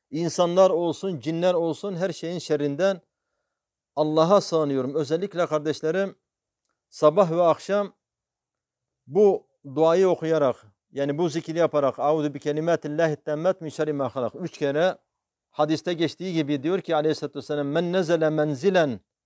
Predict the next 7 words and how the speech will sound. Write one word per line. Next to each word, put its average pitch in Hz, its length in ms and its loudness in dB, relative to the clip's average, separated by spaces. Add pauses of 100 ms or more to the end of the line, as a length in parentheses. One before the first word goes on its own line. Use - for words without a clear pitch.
(640)
kim 214 280 -2
herhangi 180 600 2
bir 208 120 2
mekana 185 480 0
inerse 175 520 0
diyor, 147 160 2
"Fakale, 175 640 4